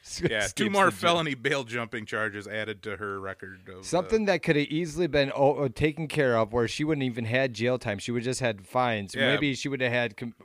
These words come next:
Speaker 1: you know, maybe even thirty days in jail.
Speaker 2: Yeah.
Speaker 1: And now she's looking for a lifetime.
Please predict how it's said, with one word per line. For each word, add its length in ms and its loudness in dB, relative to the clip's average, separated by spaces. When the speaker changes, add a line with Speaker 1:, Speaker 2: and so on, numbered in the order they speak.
Speaker 1:
you 100 -6
know, 140 -4
maybe 260 -4
even 420 -4
thirty 260 -2
days 280 0
in 80 -4
jail. 280 -6
Speaker 2:
Yeah. 180 -16
Speaker 1:
And 160 -4
now 220 2
she's 240 -6
looking 240 -4
for 280 -4
a 60 -2
lifetime. 600 -6